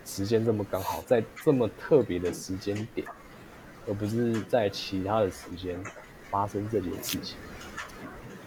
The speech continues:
那我相信横者恒信啊，所以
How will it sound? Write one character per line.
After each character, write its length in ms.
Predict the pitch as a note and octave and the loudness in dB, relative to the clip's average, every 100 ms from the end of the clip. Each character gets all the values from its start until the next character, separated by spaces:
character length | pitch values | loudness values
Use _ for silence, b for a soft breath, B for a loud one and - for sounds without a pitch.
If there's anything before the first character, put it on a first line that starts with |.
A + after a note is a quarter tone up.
| - - - - | -16 -14 -14 -4
那 80 | E3 | 4
我 100 | A2+ | 8
相 160 | B2 C3 | 8 8
信 300 | C#3+ A#2+ G#2 - - - - - | 6 6 2 -6 -14 -16 -6 0
横 100 | A#2+ | 6
者 200 | C#3 G2+ | 8 8
恒 180 | F2+ | 2
信 260 | F#2 B2 F2+ | 0 0 2
啊， 200 | E2+ D#2+ | 0 0
所 140 | B2+ | 4
以 260 | C3 B2 | 6 6